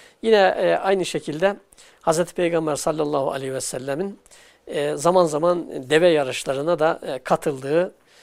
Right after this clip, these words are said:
e, ve hatta bu yarışmada da kendisinin uzun, e, sürede birinci geldiği yine kaynaklarımızda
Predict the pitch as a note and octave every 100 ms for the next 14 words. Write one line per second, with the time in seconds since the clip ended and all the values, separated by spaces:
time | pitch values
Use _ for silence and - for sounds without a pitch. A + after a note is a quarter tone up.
0 | _ _ _ - D3+ C#3+ C3+ C3+ - -
1 | F3+ D#3+ C#3+ F3 F#3 E3+ D#3 - D#3 F3+
2 | D#3+ D#3 - F3 E3+ G3+ D3 B2 D#3 D#3
3 | C#3+ E3 F3+ F3+ _ - - - E3+ F3
4 | F#3+ E3 D#3+ D3 C#3 - F#3 G3 F3+ D3+
5 | E3+ E3+ D#3 F#3 D3+ C#3 C#3 F#3 G3 -
6 | - - _ F#3+ E3 C3 F#3+ E3 C#3+ D#3
7 | C3 C3+ C3 G3+ G3+